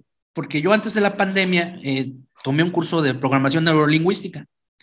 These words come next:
eh, un curso de, de bastantes, bastantitas horas, y cuando empie-, hace aproximadamente un año, cuando sale esto de la pandemia, eh, me sale un anuncio de programación neurolingüística, un curso,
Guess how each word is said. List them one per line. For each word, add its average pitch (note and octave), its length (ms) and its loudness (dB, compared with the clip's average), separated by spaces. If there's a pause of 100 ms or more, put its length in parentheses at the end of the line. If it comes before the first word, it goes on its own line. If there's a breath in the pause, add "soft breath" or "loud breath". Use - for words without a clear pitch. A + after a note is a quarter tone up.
(500 soft breath)
eh, A2+ 200 -12
un C#3+ 140 -4
curso E3 260 -4
de, B2 180 -2
de B2+ 200 -8
bastantes, C#3 560 -2
bastantitas C#3+ 580 -4
horas, D3+ 360 -2 (520 loud breath)
y E3+ 220 0
cuando E3 300 4
empie-, G3+ 320 2
hace F3 180 -2
aproximadamente F3+ 640 0
un F#3+ 100 0
año, F3+ 200 0
cuando C#3 560 -2 (120)
sale E3+ 220 0
esto F3+ 120 -2
de F#3 60 2
la F3 140 -2
pandemia, E3 560 0 (760 loud breath)
eh, A#2+ 300 -4
me A#2 160 -6
sale D#3+ 160 4
un F#3 100 6
anuncio F3 340 2
de D#3+ 60 -2
programación C3+ 400 0
neurolingüística, E3 640 0
un E3 60 -4
curso, D#3+ 320 -2